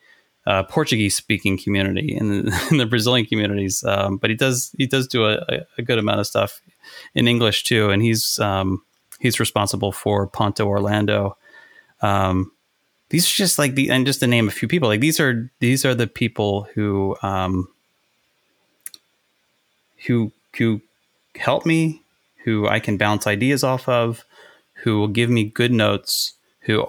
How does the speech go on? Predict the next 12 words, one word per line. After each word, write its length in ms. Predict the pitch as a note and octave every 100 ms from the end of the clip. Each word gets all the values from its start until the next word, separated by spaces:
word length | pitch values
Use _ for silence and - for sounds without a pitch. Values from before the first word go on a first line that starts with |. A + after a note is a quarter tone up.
| -
are 260 | G#2 G#2
able 260 | A2+ A2+ A#2+
to 120 | A#2+
be 140 | G#2+
critical 640 | F#2 - G#2+ G#2+ G#2+ G2+ G2+
while 340 | G#2 G2 G2
also 480 | G2+ G2+ G2 - G2+
being, 540 | G2 G2 F#2+ F#2+ F#2+ - _ _ _ _ _ -
um, 540 | G2 F#2 F#2 F2+ - _ _ -
supportive. 760 | - A2+ - G2 G#2 B2 - - _ _ _ _ _
And, 560 | - A2 G2+ G2 G2 F#2 -
uh, 420 | - F#2 F#2 F2+